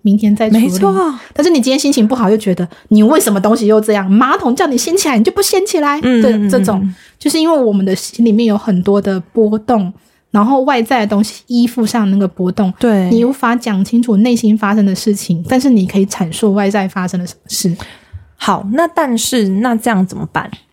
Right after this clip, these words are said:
Speaker 2: 就例如说，嗯，我，我觉得我认真希望空间有一点余裕，但是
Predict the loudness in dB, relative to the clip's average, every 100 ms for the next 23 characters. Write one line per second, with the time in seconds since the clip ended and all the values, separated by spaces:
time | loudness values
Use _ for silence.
0 | -4 0 0 0 0 -2 -2 0 0 0
1 | -4 _ _ _ _ 0 2 0 0 -2
2 | -2 -2 -2 -6 _ _ _ -4 -2 0
3 | -2 0 0 0 0 -2 -10 _ -2 2
4 | 2 2 -2 -2 0 0 0 -4 -2 0
5 | 0 -2 -6 -6 0 0 2 0 -2 -2
6 | -4 -4 -6 -4 -2 -2 0 0 -2 -4
7 | -8 -4 -2 -2 -2 -2 -2